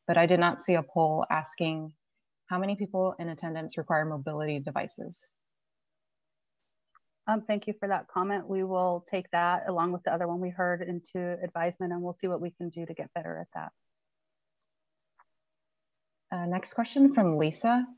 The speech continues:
Speaker 1: Can you please share more about what will be going on at the housing element and future scenarios sessions?
Speaker 2: Mm-hmm. So the housing element sessions will be two identical sessions, um, and they will basically, um,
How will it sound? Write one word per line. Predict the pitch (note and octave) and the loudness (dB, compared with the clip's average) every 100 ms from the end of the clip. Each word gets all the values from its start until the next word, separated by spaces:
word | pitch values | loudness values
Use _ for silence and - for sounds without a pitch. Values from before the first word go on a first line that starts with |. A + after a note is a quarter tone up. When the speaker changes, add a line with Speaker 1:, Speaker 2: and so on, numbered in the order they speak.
| - | 2
Speaker 1:
Can | F3+ | 6
you | F#3 | 6
please | F#3+ G#3 G3 | 6 4 6
share | - F#3 | 6 6
more | F3 D#3 D#3+ | 8 6 6
about | - D#3 D#3 D3+ | 4 4 4 4
what | E3 E3+ | 4 4
will | E3+ | 4
be | E3 E3+ | 4 2
going | E3 D#3+ D#3+ | 4 0 0
on | D#3 D#3 | 0 0
at | D#3 D3+ | -2 -6
the | D#3+ | -8
housing | E3+ E3+ G3 | -6 -6 -4
element | F3 F#3+ - - _ _ _ _ | -4 -4 -6 -12 _ _ _ _
and | E3+ E3+ | -8 -4
future | F#3 F#3 | -4 -4
scenarios | F#3 F3+ D#3 D#3 D#3 D#3 - _ _ _ | -6 -4 -6 -6 -6 -8 -12 _ _ _
sessions? | - D3+ - - - _ _ _ _ _ _ - | -4 -4 -6 -12 -14 _ _ _ _ _ _ -8
Speaker 2:
Mm-hmm. | G#3+ A#3+ B3+ _ - - _ - | -4 -4 -6 _ -20 -20 _ -6
So | - | 0
the | G#3+ | 4
housing | A3 A3+ A#3 B3+ | 8 8 6 4
element | A#3+ A#3 A#3 A#3 A3+ | 4 4 2 -2 -4
sessions | - A3+ A3+ A3+ A3+ | 0 0 0 -6 -2
will | G#3 | 0
be | G#3+ | 0
two | G#3 - | -2 0
identical | G#3+ G#3+ G3+ G#3+ - | 2 2 0 0 -2
sessions, | A3 - G3 - G#3 G3 G3 - - | -4 0 0 0 -2 -2 -4 -8 -4
um, | F#3+ F#3+ F#3+ F#3 G3 _ _ _ _ - | 2 4 4 2 -4 _ _ _ _ 0
and | F#3+ F#3+ | 2 4
they | F#3+ G3 | 6 6
will | G3+ G3 | 6 6
basically, | F#3+ F#3 F#3+ - G3 - F#3+ F#3 F#3 F#3 F#3 F#3 | 4 2 0 -2 -6 -4 0 2 2 2 0 0
um, | F#3 F3+ F3 F3 | 2 2 2 -2